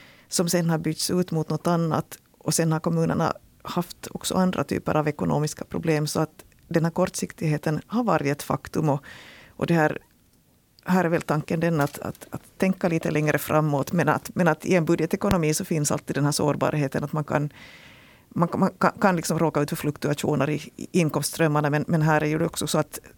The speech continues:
staten finansierar välfärdsområdenas verksamhet, och tanken med det, att finansieringen ska bli jämnare och mera det här rättvist fördelad utifrån behoven hos befolkningen i de, i de olika regionerna.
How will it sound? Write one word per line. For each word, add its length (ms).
staten 400
finansierar 560
välfärdsområdenas 920
verksamhet, 600
och 140
tanken 360
med 80
det, 100
att 160
finansieringen 520
ska 140
bli 200
jämnare 600
och 140
mera 280
det 80
här 140
rättvist 480
fördelad 560
utifrån 400
behoven 440
hos 200
befolkningen 600
i 40
de, 40
i 120
de 160
olika 280
regionerna. 540